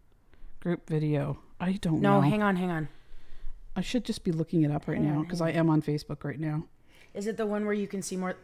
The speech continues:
Speaker 1: Yeah, we, so,
Speaker 2: Oh, f-, oh.
Speaker 1: so we had eight people on, including myself, and
Speaker 2: Hang
Speaker 1: it was
Speaker 2: on, it's called
Speaker 1: I'm on,
Speaker 2: Fuck.
Speaker 1: I'm on
Speaker 2: Hang
Speaker 1: the
Speaker 2: on, hang on.
Speaker 1: Facebook page right now, and I can't even see it. 'Cause, like, watch
Speaker 2: Zoom.
Speaker 1: party.
Speaker 2: Zoom?
Speaker 1: Was it
Speaker 2: Oh,
Speaker 1: a watch
Speaker 2: watch
Speaker 1: party?
Speaker 2: party.
Speaker 1: Is that what it was?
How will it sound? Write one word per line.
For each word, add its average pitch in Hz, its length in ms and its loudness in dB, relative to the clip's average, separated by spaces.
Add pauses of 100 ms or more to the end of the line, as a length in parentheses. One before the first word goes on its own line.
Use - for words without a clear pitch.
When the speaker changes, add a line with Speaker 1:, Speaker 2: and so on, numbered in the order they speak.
Speaker 1:
Yeah, 220 380 10
we, 202 340 2
so, - 180 10
Speaker 2:
Oh, 180 440 6
f-, 151 220 -6
oh. 160 400 0
Speaker 1:
so 156 200 10
we 247 100 10
had 233 240 10
eight 226 300 6
people 208 340 6
on, 160 200 10
including 170 380 6
myself, 147 600 2
and 165 140 6
Speaker 2:
Hang 254 80 8
Speaker 1:
it - 40 10
was 202 140 8
Speaker 2:
on, 202 40 4
it's 196 120 -2
called 202 580 4 (760)
Speaker 1:
I'm 277 320 12
on, 226 180 8
Speaker 2:
Fuck. - 260 2
Speaker 1:
I'm 240 160 12
on 285 60 12
Speaker 2:
Hang 302 60 12
Speaker 1:
the 339 60 12
Speaker 2:
on, 311 40 10 (100)
hang 277 140 8
on. - 80 -
Speaker 1:
Facebook - 140 4
page 226 280 6
right 202 240 4
now, 202 220 8
and 165 80 10
I 160 60 6
can't 175 260 6
even 165 220 4
see 160 220 0
it. - 200 -6 (760)
'Cause, - 240 -2
like, 180 260 4 (140)
watch 294 280 10
Speaker 2:
Zoom. 320 120 8
Speaker 1:
party. 220 380 12
Speaker 2:
Zoom? 233 380 2
Speaker 1:
Was 214 100 8
it 233 40 10
Speaker 2:
Oh, - 20 10
Speaker 1:
a 214 40 10
watch 208 220 10
Speaker 2:
watch - 100 -2
Speaker 1:
party? 226 260 8
Speaker 2:
party. 160 200 -2
Speaker 1:
Is 190 80 2
that 233 140 6
what 262 80 6
it 285 80 2
was? 359 280 0